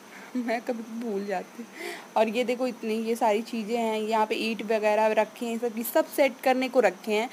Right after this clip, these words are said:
सब कुछ पहले से ही आ गए हैं। देखो ये सब रखे हैं, बहुत,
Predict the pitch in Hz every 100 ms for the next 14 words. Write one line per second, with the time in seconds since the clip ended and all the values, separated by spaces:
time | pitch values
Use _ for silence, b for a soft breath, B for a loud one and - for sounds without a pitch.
0 | B B - - 233 330 - 269 226 220
1 | 247 285 254 214 202 202 208 208 208 214
2 | 233 208 208 214 220 196 202 - 226 208
3 | 208 202 254